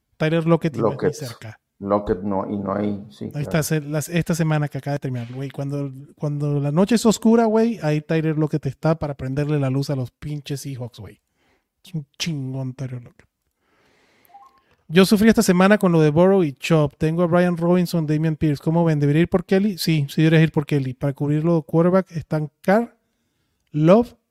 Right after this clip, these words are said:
Speaker 1: o Baker? Güey, qué bien se ha visto Baker, cabrón. Qué chingón que le está yendo bien a los Tampa Bay Buccaneers con Baker Mayfield.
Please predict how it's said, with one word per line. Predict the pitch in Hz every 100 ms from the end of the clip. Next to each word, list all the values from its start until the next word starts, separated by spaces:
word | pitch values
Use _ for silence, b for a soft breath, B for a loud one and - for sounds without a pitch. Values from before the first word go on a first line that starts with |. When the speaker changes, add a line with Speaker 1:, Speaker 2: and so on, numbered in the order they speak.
| -
Speaker 1:
o | 156 147
Baker? | 151 143 135
Güey, | 143 185
qué | - 180
bien | 208 208
se |
ha | 202
visto | 196 196
Baker, | 156 151 143 127
cabrón. | 110 120 135
Qué | 165
chingón | - 202 185 190
que | 185
le | 165
está | - 196
yendo | 170 175
bien | 170 165
a |
los | 147
Tampa | - 160 160 156
Bay | 156
Buccaneers | 156 - 151 151 -
con | 135 127
Baker | 139 143
Mayfield. | 135 135 127 117